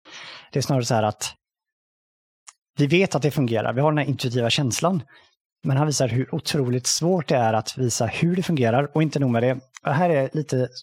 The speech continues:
svårt tycker jag, för att han jobbar ju i en specifik historisk kontext, femtiotalet här i Amerika. Och några av de här sakerna kanske är lite mindre aktuella idag.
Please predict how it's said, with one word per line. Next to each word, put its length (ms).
svårt 320
tycker 120
jag, 80
för 80
att 60
han 180
jobbar 260
ju 80
i 40
en 140
specifik 720
historisk 440
kontext, 440
femtiotalet 640
här 140
i 40
Amerika. 440
Och 100
några 200
av 60
de 160
här 80
sakerna 320
kanske 260
är 40
lite 360
mindre 280
aktuella 340
idag. 320